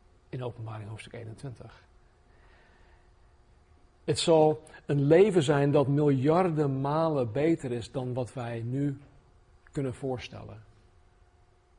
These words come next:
Nogmaals, we hebben daar geen voorstelling van. Het is niet mogelijk om dat voor te kunnen stellen. Vers zeven, wie overwint, zal alles beërven. En ik zal voor hem een God zijn. En hij zal voor mij een zoon of dochter zijn.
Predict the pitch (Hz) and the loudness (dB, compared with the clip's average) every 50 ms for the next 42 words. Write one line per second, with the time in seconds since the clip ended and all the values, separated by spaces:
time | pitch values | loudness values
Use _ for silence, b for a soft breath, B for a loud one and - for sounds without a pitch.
0 | _ _ _ - 151 139 135 135 117 131 127 135 151 156 143 117 - - - 156 | _ _ _ -10 -10 -8 -8 -8 -8 -8 -8 -6 -6 -6 -6 -6 -8 -10 -10 -10
1 | 156 147 - - 156 151 139 - - 110 110 113 110 98 113 117 110 110 120 - | -10 -10 -12 -12 -10 -10 -10 -10 -12 -14 -12 -12 -12 -14 -14 -14 -10 -10 -10 -8
2 | 160 123 - 120 139 160 151 156 156 165 175 143 139 131 - 131 120 113 - - | -10 -10 -8 -8 -8 -6 -6 -4 -4 -4 -4 -6 -6 -8 -8 -8 -10 -10 -10 -12
3 | - 113 107 - - 113 110 107 - - 117 117 117 120 123 - _ _ _ _ | -14 -16 -16 -14 -14 -14 -12 -12 -12 -12 -12 -12 -12 -14 -16 -18 _ _ _ _
4 | _ B B B B B B B B B B B B B B B B - 160 - | _ B B B B B B B B B B B B B B B B -8 -6 -2
5 | - - 185 180 170 151 143 156 - 156 175 165 156 151 135 127 165 185 202 214 | 2 4 6 6 6 6 4 4 4 6 4 4 4 0 2 4 4 4 4 2
6 | 202 - - - - - - - 147 135 - - - 170 175 185 190 165 139 143 | 0 -6 -12 -16 -16 -14 -8 -4 -4 -4 -4 -4 -2 0 0 2 0 -2 -4 -6
7 | 139 170 - 147 135 131 120 98 131 131 135 143 131 - - _ - _ _ _ | -6 -4 -4 -2 -2 -2 -4 -6 -8 -10 -10 -10 -14 -16 -20 _ -20 _ _ _
8 | _ _ _ _ _ _ _ _ _ _ - - - - _ _ _ - - - | _ _ _ _ _ _ _ _ _ _ -20 -20 -20 -20 _ _ _ -20 -20 -12
9 | - 160 170 165 - - 160 151 139 - 147 131 127 135 127 117 - - 147 - | -4 -2 -2 -2 -2 -2 -2 -4 -4 -4 -6 -6 -4 -4 -6 -6 -4 -6 -6 -6
10 | - - 131 120 120 113 120 120 - - b b b b b b b b b b | -4 -6 -6 -6 -6 -8 -10 -14 -16 -20 b b b b b b b b b b
11 | b b b b - 127 104 113 131 131 131 113 139 127 120 - - 117 117 110 | b b b b -12 -8 -8 -4 -2 -2 -2 0 -2 -4 -4 -6 -8 -8 -8 -8
12 | 110 110 110 110 110 - - 123 113 104 98 123 117 113 113 113 117 - - - | -8 -10 -12 -14 -16 -14 -12 -10 -10 -8 -8 -8 -8 -8 -8 -10 -12 -14 -16 -16
13 | 139 123 - - 120 104 107 107 104 107 110 | -16 -16 -16 -16 -18 -16 -14 -14 -14 -16 -18